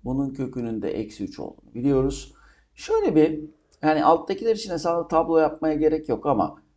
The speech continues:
daha rahat görmek açısından ben yine de bir tablo yapmak istiyorum. Hiçbirinde eşitlik yok. Hepsi eşit değildir, küçüktür veya büyüktür şeklinde ilerlemiş arkadaşlar. Şöyle yapalım,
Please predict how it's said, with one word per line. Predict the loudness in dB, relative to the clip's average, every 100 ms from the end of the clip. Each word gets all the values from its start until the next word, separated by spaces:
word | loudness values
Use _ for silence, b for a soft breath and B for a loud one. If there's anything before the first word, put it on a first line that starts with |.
| _ -2
daha | 0 2 4
rahat | 4 4 0
görmek | 0 2 -2 -6
açısından | -8 -8 -16 -10 -10 -4
ben | -4 -4
yine | -6 -6
de | -10
bir | -8
tablo | -4 -4 -4
yapmak | -8 -12 _
istiyorum. | -10 -2 -2 -2 -10 b b b -10
Hiçbirinde | -8 -6 -6 -4 0 0
eşitlik | 0 -4 -12 _ -10 -10 -10 -20 -20 _ _
yok. | -4 0 0 -2 -12 -10
Hepsi | -10 -10 -8 -8
eşit | -6 -8 -14 _ _ -20 _ _ _ _ _ _ _ _ _ _ -4
değildir, | 0 0 -2 -6 -10 -12 -20 -20
küçüktür | -20 -20 -18 -12 -8
veya | -6 -6 -6
büyüktür | -10 -10 -18
şeklinde | -20 -20 -20 _ -20
ilerlemiş | -16 -12 -10 -10 -14 -16 -18 -20 -20
arkadaşlar. | -20 -20 -20 -18 -18 -18 -20 _ _ _ _ _ _
Şöyle | _ -14 -10 -10 -10
yapalım, | -14 -18 -18 -16